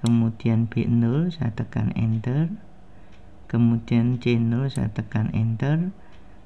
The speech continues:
D nol, saya tekan enter, gitu ya. Jadi kita bisa mematikan semua dari H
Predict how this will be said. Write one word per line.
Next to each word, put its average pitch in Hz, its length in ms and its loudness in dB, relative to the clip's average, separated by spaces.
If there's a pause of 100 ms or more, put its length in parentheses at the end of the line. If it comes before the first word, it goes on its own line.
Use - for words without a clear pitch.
(180)
D 117 160 4
nol, 120 320 4
saya 113 240 -2
tekan 113 400 -2
enter, 107 400 0 (240)
gitu 120 180 -2
ya. 104 240 4 (460)
Jadi 113 160 -2
kita 110 340 0
bisa 110 240 -2
mematikan 104 640 2
semua 107 560 4
dari 110 400 2
H 107 160 0